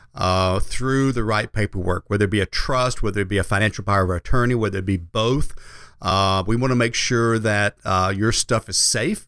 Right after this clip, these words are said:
is properly protected, and it's used to take care of you, uh, and also still left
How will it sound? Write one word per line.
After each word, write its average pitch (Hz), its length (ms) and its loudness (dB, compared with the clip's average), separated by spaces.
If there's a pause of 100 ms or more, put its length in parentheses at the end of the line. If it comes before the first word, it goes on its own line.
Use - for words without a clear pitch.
(100)
is 104 120 0
properly 110 380 2
protected, 131 640 -2
and 98 100 2
it's 92 220 -2
used 117 300 2
to 107 60 -8
take 104 280 0
care 95 180 2
of 85 140 -4
you, 120 360 0 (440)
uh, 107 200 0
and 123 140 2
also - 320 0
still 143 460 0
left 127 460 0